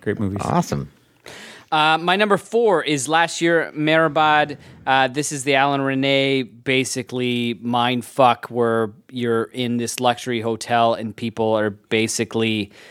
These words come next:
Speaker 3: uh, recounting memories and then losing memories, and then it all comes back together again. Th-, I saw this as the Kino release the first time.
Speaker 2: Mm-hmm.
Speaker 3: Seems like, uh, uh,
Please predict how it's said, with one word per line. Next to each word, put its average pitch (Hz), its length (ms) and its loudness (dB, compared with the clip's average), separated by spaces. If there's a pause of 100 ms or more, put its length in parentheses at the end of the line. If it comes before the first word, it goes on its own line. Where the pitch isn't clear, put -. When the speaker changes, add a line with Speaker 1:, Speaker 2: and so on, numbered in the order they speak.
(300)
Speaker 3:
uh, 98 540 0
recounting 120 1160 -4
memories 113 500 0
and 110 60 -4 (120)
then 107 60 -2
losing 110 380 0
memories, 101 560 -2
and 101 160 -4
then 101 160 -4
it 98 180 -8
all 107 180 2
comes 110 300 -6
back 107 340 -2
together 110 360 -2
again. 110 300 -2
Th-, 123 200 -4
I 131 160 0
saw 139 400 2
this 127 340 -6 (300)
as 123 420 0
the 123 100 -6
Kino 131 480 0
release 117 520 -4
the 120 100 -8
first 123 240 -6
time. 131 180 0
Speaker 2:
Mm-hmm. 98 220 -4
Speaker 3:
Seems 185 400 0
like, 160 320 -2 (380)
uh, 135 40 0
uh, 127 340 2